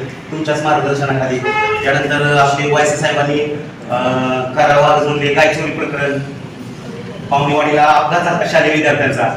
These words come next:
सानप सर असेल, आता आबा तापले सुट्ट्याला गेल्या. अतिशय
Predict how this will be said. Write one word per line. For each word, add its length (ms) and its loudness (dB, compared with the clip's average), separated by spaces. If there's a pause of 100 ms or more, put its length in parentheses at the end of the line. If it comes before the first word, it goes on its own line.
(380)
सानप 280 2
सर 100 0
असेल, 280 0
आता 260 0
आबा 220 2
तापले 360 0
सुट्ट्याला 340 0
गेल्या. 240 2 (720)
अतिशय 440 0